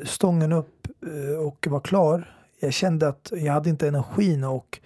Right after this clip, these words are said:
ta ner, eh, stången och, eh, l-, liksom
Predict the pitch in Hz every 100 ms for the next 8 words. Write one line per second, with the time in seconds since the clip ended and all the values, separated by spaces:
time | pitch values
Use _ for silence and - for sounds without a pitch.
0 | - _ _ _ _ - 156 160 202 185
1 | 143 143 - 180 135 139 135 127 156 151
2 | 147 139 135 131 139 131 _ 160 139 139
3 | 143 _ - 165 165 180 - 165 202 190